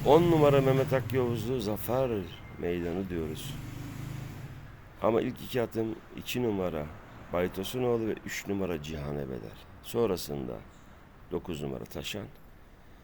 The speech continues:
on numara Zafer Meydanı ve on iki numara Altıntepe. Yedinci koşuya geldik. Fevzi Çakmak grup iki. Bin dokuz yüz çim.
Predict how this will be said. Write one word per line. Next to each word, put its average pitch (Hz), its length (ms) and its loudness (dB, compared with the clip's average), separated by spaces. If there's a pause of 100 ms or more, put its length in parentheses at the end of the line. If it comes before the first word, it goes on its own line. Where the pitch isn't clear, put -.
(500)
on 107 300 4
numara 78 360 -4 (380)
Zafer 123 380 -2
Meydanı 110 440 -4
ve 76 140 -4
on 104 120 0
iki 95 240 -4
numara 90 280 -6
Altıntepe. 80 560 -10 (2250)
Yedinci 147 380 0
koşuya 123 360 -2
geldik. 101 500 -6 (420)
Fevzi 104 320 0
Çakmak 107 360 -4 (120)
grup 101 220 -2
iki. 98 300 -6 (480)
Bin 101 160 -2
dokuz 98 240 -4
yüz 101 220 -8
çim. 101 260 -6